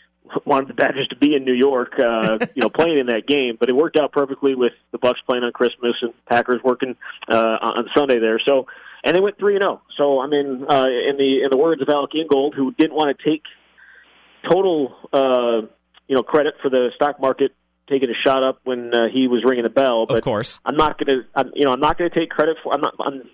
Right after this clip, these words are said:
Speaker 1: not saying I'm taking credit for it, but I'm not,
Speaker 2: <laughs>
Speaker 1: not saying t-, I'm taking credit
Speaker 2: It's,
Speaker 1: for it.
Speaker 2: it's, it's something to consider, sure. Did you have a, a favorite game of the three? Uh, was it your first time at any of those venues? I can't imagine, but, I mean, which one did you enjoy the most?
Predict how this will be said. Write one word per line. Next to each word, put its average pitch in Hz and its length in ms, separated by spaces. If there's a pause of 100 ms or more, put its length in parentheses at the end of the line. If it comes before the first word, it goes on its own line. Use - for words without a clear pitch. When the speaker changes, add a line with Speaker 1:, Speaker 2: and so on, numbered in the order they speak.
(120)
Speaker 1:
not - 160
saying 165 120
I'm 147 80
taking 147 220
credit 156 280
for 160 120
it, 151 60
but 131 100
I'm 123 100
not, 135 300
Speaker 2:
<laughs> - 60
Speaker 1:
not 131 200 (120)
saying 107 280
t-, - 120
I'm 123 100
taking 101 200
credit 180 240
Speaker 2:
It's, 196 120
Speaker 1:
for 196 60
it. 214 40
Speaker 2:
it's, - 180
it's 185 160
something 226 320
to 196 80
consider, 190 480
sure. 202 180
Did 160 140
you 180 80
have 202 160
a, 160 220
a 143 80
favorite 175 340
game 165 240
of 170 60
the 139 80
three? 160 360
Uh, 135 140
was 170 160
it 180 140
your 165 100
first 196 260
time 165 220
at 180 80
any 170 160
of 165 60
those 156 160
venues? 147 400
I 117 80
can't 156 200
imagine, 117 420
but, 110 260
I 127 40
mean, 127 140
which 156 160
one 147 140
did 131 100
you 127 80
enjoy 123 240
the 110 80
most? 110 340